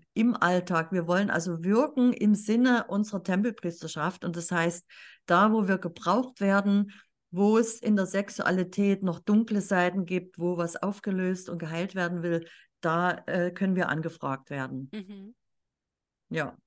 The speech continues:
Speaker 2: Schön. Also das ist ja auch, also das ist nochmal ein ganz anderes Spektrum, finde ich, an Sexualität. Da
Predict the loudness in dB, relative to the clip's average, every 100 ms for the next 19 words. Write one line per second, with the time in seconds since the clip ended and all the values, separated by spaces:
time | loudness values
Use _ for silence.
0 | _ _ _ _ _ -20 -20 -18 -18 -18
1 | -18 -20 -20 _ 0 2 2 2 2 2
2 | 4 6 6 6 4 0 2 2 2 -2
3 | -2 0 0 2 0 0 -2 -4 -6 -6
4 | -8 -4 -2 -2 -2 -2 -2 0 0 0
5 | 0 0 0 0 4 4